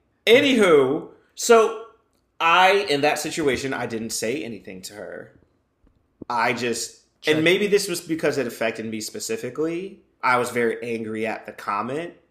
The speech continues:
Speaker 1: and so I just distanced myself from her. And then years later, after those two finally broke up, she comes back over to me and she's like, "Hey, how are you? How are you doing?" And I,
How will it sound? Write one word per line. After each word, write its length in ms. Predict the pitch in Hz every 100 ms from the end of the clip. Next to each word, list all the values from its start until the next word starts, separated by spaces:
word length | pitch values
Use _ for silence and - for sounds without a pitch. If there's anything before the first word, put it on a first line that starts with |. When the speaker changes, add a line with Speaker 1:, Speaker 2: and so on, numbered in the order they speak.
| _ _ -
Speaker 1:
and 120 | 117
so 140 | 117
I 120 | 107
just 240 | 117 107 104
distanced 460 | 113 - 95 90
myself 420 | - - - 62 -
from 140 | -
her. 360 | - - - _ _ _ _ -
And 120 | 117
then 140 | 110 95
years 880 | 101 101 120 143 147 143 131 120
later, 640 | 110 113 110 101 90 90 - _ _ -
after 320 | 113 120 113
those 220 | 113 113
two 180 | 113 117
finally 480 | 113 107 110 110 110
broke 340 | 107 113 110
up, 540 | 131 147 110 104 - _ _ _
she 180 | - 113
comes 300 | 120 110 104
back 260 | 110 107
over 260 | 113 113 113
to 160 | 110 110
me 140 | 101
and 80 | 104
she's 140 | 110
like, 120 | 110
"Hey, 220 | - 123 120
how 240 | 107 107
are 100 | 110
you? 140 | 104
How 140 | 104 104
are 80 | 98
you 100 | 95
doing?" 320 | 113 120 98
And 80 | 92
I, 160 | 113